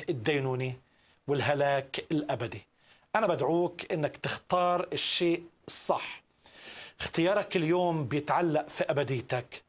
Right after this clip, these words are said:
ما تضوع وقتك، ما تضوع الفرصة. هو الرب اللي وعد: "من يقبل إلي لا أخرجه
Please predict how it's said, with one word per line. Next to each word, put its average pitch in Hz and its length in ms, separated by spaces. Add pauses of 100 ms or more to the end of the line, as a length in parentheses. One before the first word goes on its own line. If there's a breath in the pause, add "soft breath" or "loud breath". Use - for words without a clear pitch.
(160)
ما 170 100
تضوع 151 380
وقتك، - 600 (140)
ما 151 120
تضوع 160 400
الفرصة. 180 640 (960 loud breath)
هو 185 180
الرب 165 340
اللي 170 160
وعد: 117 420 (220)
"من 151 200
يقبل 170 420
إلي 131 540 (640)
لا 165 340
أخرجه 170 800